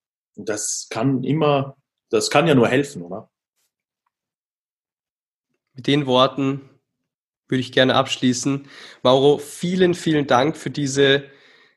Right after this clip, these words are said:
Speaker 2: wertvollen Inhalte und auch für diese Transparenz. Ja, super cool, super offen. Ähm, ich glaube, es kann hier wirklich jeder irgendwo was, äh, muss das mal sich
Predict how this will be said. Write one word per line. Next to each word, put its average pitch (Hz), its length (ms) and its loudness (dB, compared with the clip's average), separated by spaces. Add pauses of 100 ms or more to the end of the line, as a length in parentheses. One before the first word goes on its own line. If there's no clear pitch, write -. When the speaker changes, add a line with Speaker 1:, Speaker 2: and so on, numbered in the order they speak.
(200)
Speaker 2:
wertvollen 147 640 2
Inhalte 175 800 0 (240)
und 139 120 -4
auch 143 140 4
für 151 140 -4
diese 147 180 -4
Transparenz. 131 720 0
Ja, 123 260 0
super 180 340 -2 (120)
cool, 160 320 2
super 160 280 -2
offen. 143 600 0 (360)
Ähm, 131 200 -2
ich 120 100 -10
glaube, 139 280 4
es - 300 -6 (140)
kann 143 220 2
hier 143 160 0
wirklich 156 400 -8 (320)
jeder 151 400 2
irgendwo 143 400 0
was, 127 320 -2
äh, 127 180 -2
muss 127 380 -6
das 135 160 -4
mal 127 160 -2
sich - 400 -8